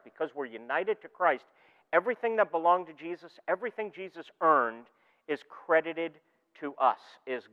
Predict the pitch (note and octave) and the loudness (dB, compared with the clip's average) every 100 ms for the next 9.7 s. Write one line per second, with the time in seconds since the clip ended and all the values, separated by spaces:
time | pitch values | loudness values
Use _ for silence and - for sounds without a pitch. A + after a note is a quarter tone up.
0 | G#2 C#3+ D3+ D#3+ D#3 _ _ _ _ C#3+ | -4 -2 0 -2 -4 _ _ _ _ -4
1 | B2+ A2 - - _ _ _ _ _ _ | 0 -2 -4 -20 _ _ _ _ _ _
2 | _ - D#3 F3 A3 A3+ - C4 C#4+ - | _ -2 0 2 2 2 6 4 4 -6
3 | D3+ C3 C3 - F#3+ F#3 D#3+ G3 E3 F#3 | -12 -4 -4 -2 -2 0 2 2 6 10
4 | B3 D4+ D4 - F3+ - - C4 C4 - | 10 8 4 -6 -10 -6 2 2 2 8
5 | C4 G3 - - _ _ _ _ _ - | 10 10 8 -20 _ _ _ _ _ -2
6 | F#3+ - G#3+ - C4 A3 A#3+ A3 G#3+ A3 | -2 -2 4 12 12 12 12 10 6 0
7 | - G3 G3 - G3 F3+ - G#3 F#3 F#3 | -4 -10 -8 4 4 4 6 6 8 6
8 | E3+ D#3 D#3 F#3+ G#3+ G3 F3 E3 D#3+ F3+ | 6 0 0 6 8 10 10 8 8 4
9 | D3+ D3+ E3+ - D#3+ F3 E3 | 4 -4 -6 -4 0 2 2